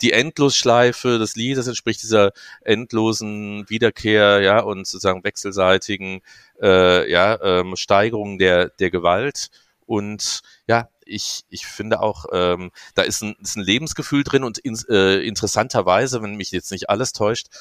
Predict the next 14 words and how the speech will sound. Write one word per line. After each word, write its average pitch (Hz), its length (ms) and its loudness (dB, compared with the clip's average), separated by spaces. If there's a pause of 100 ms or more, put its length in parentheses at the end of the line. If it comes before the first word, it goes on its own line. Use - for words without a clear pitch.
(280)
ähm, 92 560 4 (320)
ist 107 140 -4
es 113 120 -4
ja - 80 2
auch, 87 280 -6
äh, 87 380 2
vor 120 600 0
diesen, 95 680 -6
äh, 85 840 0
so 92 200 -12
Riots 90 540 0
in 113 120 -10
Brixton, 110 920 -10
äh, 95 580 2